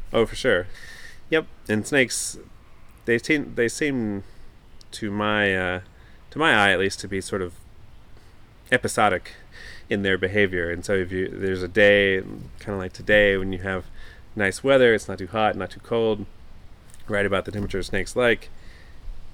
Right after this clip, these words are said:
then you might have a lot of one species out moving around at the same time. This time of year, there, it's mating season for a lot of snakes,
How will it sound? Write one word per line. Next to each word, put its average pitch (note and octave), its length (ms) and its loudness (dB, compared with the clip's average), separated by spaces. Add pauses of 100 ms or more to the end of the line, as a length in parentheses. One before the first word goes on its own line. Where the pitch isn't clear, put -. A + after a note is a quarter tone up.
then G#2 400 2
you G2+ 80 0
might G2+ 180 2
have G2 220 0
a F#2 80 0
lot G2 240 4
of F2 120 -4
one F#2+ 220 0
species F2+ 640 -4 (160)
out G2 180 -2
moving G2 280 0
around F2+ 240 -2
at - 60 -12
the - 60 -16
same F#2+ 140 -8
time. F#2 320 -6 (720)
This C3 160 6
time G#2 180 2
of F2+ 140 -4
year, A2+ 320 6
there, F#2+ 220 2
it's - 340 -6 (380)
mating A2 260 6
season G2 320 -4
for G2 100 -2
a F#2+ 40 -2
lot F#2 140 0
of - 80 -6
snakes, F#2+ 440 -4